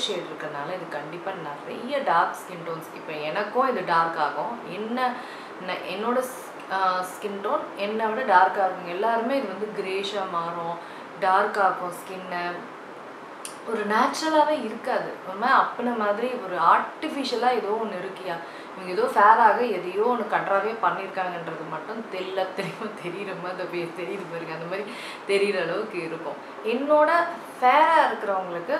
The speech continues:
ஒரு ரெண்டு ஷ்-, ரெண்டு ஷேடு, மூணு ஷேடு ஃபேரா இருக்கிறவங்களுக்கு நல்லா இருக்கும். ஆனா போக போக ரொம்ப ஃபேரா இருக்கிறவங்களுக்குலாம் இது டார்க்கா தெரியும். So, அதனால எப்படி பார்த்தாலும் இந்த ஒரே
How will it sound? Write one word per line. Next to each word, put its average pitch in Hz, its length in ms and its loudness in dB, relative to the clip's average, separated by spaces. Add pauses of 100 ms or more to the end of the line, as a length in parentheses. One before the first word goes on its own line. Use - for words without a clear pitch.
(100)
ஒரு 208 160 0
ரெண்டு 220 240 -2
ஷ்-, - 140 -10 (180)
ரெண்டு 220 280 0
ஷேடு, 214 320 2 (120)
மூணு 208 220 -2
ஷேடு 220 220 -4
ஃபேரா 202 280 4
இருக்கிறவங்களுக்கு 190 640 -2 (120)
நல்லா 208 260 6
இருக்கும். 156 300 -2 (260)
ஆனா 285 140 6 (100)
போக 277 200 4
போக 302 260 0
ரொம்ப 277 340 0 (140)
ஃபேரா 277 280 6
இருக்கிறவங்களுக்குலாம் 233 540 2
இது 220 180 2
டார்க்கா 185 380 2
தெரியும். 143 280 -8 (880)
So, 247 100 0
அதனால 247 240 4 (200)
எப்படி - 360 -4
பார்த்தாலும் 285 580 4
இந்த 220 160 0 (500)
ஒரே 254 220 2